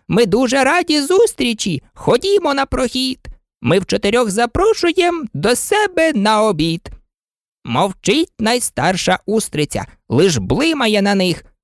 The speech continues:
«Чого, мовляв, присікались до мене хитруни? Нікуди йти не хочу я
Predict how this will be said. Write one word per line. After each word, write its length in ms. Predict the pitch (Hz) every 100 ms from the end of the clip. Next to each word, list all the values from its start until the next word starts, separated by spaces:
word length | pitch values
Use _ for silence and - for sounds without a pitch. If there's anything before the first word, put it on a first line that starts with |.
| _ _
«Чого, 480 | - 156 143 240 359
мовляв, 520 | 381 359 214 247 311
присікались 840 | - 240 - 381 453 - 220 185 - - _
до 180 | 156 233
мене 280 | 285 214 185
хитруни? 600 | 220 220 262 320 220 113 - _ _ _ -
Нікуди 640 | 120 165 - 247 294 294
йти 260 | 285 - 302
не 140 | 302
хочу 460 | 277 170 311 370 349
я 300 | 349 330